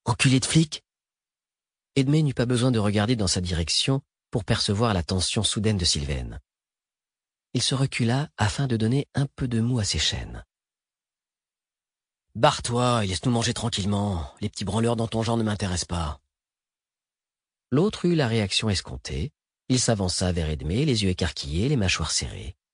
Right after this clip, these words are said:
Les tatouages palpitaient sur ses tempes. Du coin de l'œil, Edmé surveilla ses chaussures, des brodequins à semelles épaisses et ferrées. «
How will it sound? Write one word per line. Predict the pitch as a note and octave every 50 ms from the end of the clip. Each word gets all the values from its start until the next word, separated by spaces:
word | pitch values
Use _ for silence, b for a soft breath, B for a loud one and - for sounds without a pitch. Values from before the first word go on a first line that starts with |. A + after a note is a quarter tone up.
| _ _ _ _ _ _ _ _ _ _ _ _ -
Les | - A#2+
tatouages | A2+ - G2 - F#2 E2 F2+ E2+ E2+ E2 -
palpitaient | - A2+ A2 - - G2 - - E2+
sur | E2 - D2+ -
ses | - E2
tempes. | D2+ - D#2 D2 C2+ - - - _ _ _ _ _ _ _ _ _ _ _ -
Du | - G2+
coin | - - C#3 C#3+
de | C3+ C3+
l'œil, | B2+ B2 B2 C3+ C#3+ D#3+ E3 E3+ _ _ _ _ _ _ -
Edmé | C#3+ C3+ B2+ D3 D3+
surveilla | D3 - C#3 A#2 A2+ A#2 A2+ A#2 A#2+
ses | - - G2
chaussures, | - - D#2+ - - - C2 B1+ B1 A#1+ - - _ _ _ -
des | G2+ G#2+
brodequins | G2 F#2+ A#2 A2 - - D3 C#3
à | A#2+
semelles | - - G2+ G2+ G2+ F#2+ F#2+ -
épaisses | - A2+ - - A#2 A#2 C3 - - - -
et | - D#2+
ferrées. « | - - D2 C2+ A#1+ A1+ B1 -